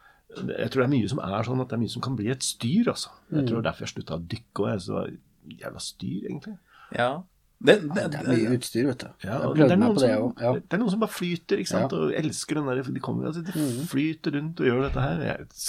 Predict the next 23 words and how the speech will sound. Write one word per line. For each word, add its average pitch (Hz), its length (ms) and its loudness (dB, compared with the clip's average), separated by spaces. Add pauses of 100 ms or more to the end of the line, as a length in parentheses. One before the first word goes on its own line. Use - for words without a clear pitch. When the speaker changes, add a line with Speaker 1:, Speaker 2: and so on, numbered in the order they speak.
(140)
Speaker 1:
peser - 500 -10
og - 80 -18
kaver, - 400 -12
og - 80 -20
så, - 60 -20 (160)
det - 20 -20 (340)
er - 60 0
Speaker 3:
Jo, 143 120 4
men 147 120 0
så 135 180 2
Speaker 1:
forferdelig 131 140 -6
styr. 117 140 -6
Speaker 3:
tenk 117 200 4
deg 123 300 2
i 131 240 -4
indre 117 260 8
Oslofjorden - 720 -2
da, 123 120 0
når 107 200 -2
du, 107 300 -4 (400)
når 117 100 -4
du 120 60 -4
seiler 107 580 -4